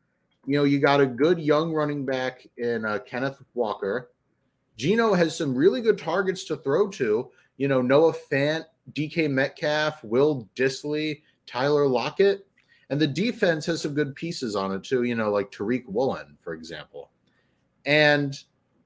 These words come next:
I don't think they're a Super Bowl contender, but Geno Smith has shown when his back's against the wall, he was looking at the end of his career, everybody was hating on him.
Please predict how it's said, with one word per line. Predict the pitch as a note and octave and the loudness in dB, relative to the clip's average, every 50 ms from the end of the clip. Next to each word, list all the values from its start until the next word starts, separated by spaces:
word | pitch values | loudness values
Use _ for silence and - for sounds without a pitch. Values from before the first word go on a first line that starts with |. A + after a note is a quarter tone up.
| _ _ - | _ _ 2
I | A#2 C3 C3+ | 4 6 8
don't | D3 F3 G3+ F#3+ | 8 6 6 6
think | G3+ G#3+ G#3 G3 | 4 4 6 6
they're | G3+ F#3+ E3+ | 4 4 4
a | |
Super | - - - F3+ E3 G3 | 2 0 -2 0 0 0
Bowl | F#3 D#3+ D3+ A#2+ | 2 4 4 4
contender, | - - B2 A2 G2 - - G2+ F#2+ F#2 F#2 F#2 G2 G#2 - - _ _ _ _ _ _ | 2 2 -2 -2 -2 0 0 0 -2 0 0 0 0 0 -2 -8 _ _ _ _ _ _
but | G#2+ G#2 G#2+ B2+ B2+ B2 B2 - - - _ _ _ _ _ - | -4 2 6 6 6 6 6 2 -2 -8 _ _ _ _ _ -10
Geno | A2+ G#2+ C#3 G3+ A#3+ D4 E4 | -6 -2 0 0 2 2 2
Smith | F4 - - G3 G#3 G#3 G3+ - | 0 0 2 4 4 4 4 4
has | G3 F3 D#3+ | 2 0 0
shown | - - - - E3 D3 C3 G2 E2 D2+ C#2+ C#2+ D2+ - _ _ - _ _ | 0 -2 -2 0 2 2 2 0 -2 -4 -8 -12 -18 -20 _ _ -20 _ _
when | - C3 C#3+ | 0 2 2
his | C#3+ D3+ D3 C3 A#2+ | 2 2 0 0 2
back's | G#2+ C3 C3+ E3 G3+ G3+ - - | 4 6 8 8 8 6 4 0
against | G#3+ F#3 F#3+ F#3+ F3+ F#3 - | 2 4 2 2 2 0 0
the | - D#3+ | 0 2
wall, | C3+ C#3 C#3+ C3+ A#2 A2+ A2+ | 4 6 6 6 6 6 6
he | A#2 C#3+ | 4 2
was | C#3 C3 A#2+ | 2 2 2
looking | D#3 F3 F3 G3 | 2 2 2 2
at | G3+ G3 | 0 0
the | - E3 C3 C3+ | -2 -6 -4 -2
end | C#3 D3+ F3 | 0 4 4
of | G3 | 4
his | G3 F#3+ F3+ - | 4 4 0 -2
career, | - - F#3+ D3+ C#3 C#3+ C#3 A2 F#2+ F2 F2 - - - - _ _ _ | -4 -2 -2 0 0 2 2 2 2 0 -2 -6 -10 -16 -20 _ _ _
everybody | - C#3 D3+ C#3+ F#3 G#3+ G3+ F#3+ G3 G3 G3 F#3+ | 2 2 2 4 2 0 2 2 2 2 2 2
was | F3+ F3+ F3 | 0 -2 -2
hating | - - E3 E3 D#3+ D3 C#3 A2+ | -2 -2 -2 0 0 -2 -2 -4
on | G2 F#2 F2+ F2 | -4 -4 -4 -6
him. | F2 E2+ E2 E2+ - | -6 -6 -8 -10 -14